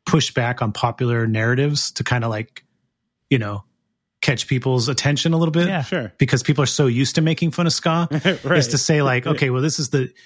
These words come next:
Speaker 1: you're looking at the tip of the iceberg. Let's talk about the entire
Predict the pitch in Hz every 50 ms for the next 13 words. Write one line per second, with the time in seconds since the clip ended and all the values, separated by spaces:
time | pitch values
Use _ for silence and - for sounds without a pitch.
0 | - _ - 147 143 143 180 170 170 160 147 131 - 139 123 - - 156 131 151
1 | 123 120 120 123 139 160 143 - - - 117 110 110 110 107 120 - - 135 139
2 | 139 - - - - 147 131 - 123 131 123 120 - 123 117 107 - - - 131
3 | 131 131 135 127 127 127 123 117 104 -